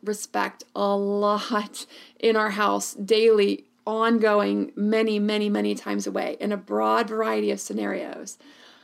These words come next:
I would say things like, "When your sister says stop, you need to stop. You need to respect her boundaries."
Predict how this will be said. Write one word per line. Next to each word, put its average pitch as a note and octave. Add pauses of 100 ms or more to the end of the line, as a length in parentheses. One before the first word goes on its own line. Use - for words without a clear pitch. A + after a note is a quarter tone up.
(100)
I A3
would B3
say C4
things B3
like, A#3
"When A3+
your A#3
sister A#3
says A#3
stop, A3+
you A#3
need G#3+
to A3+
stop. -
You A3
need G#3+
to A#3
respect A#3
her A3+
boundaries." -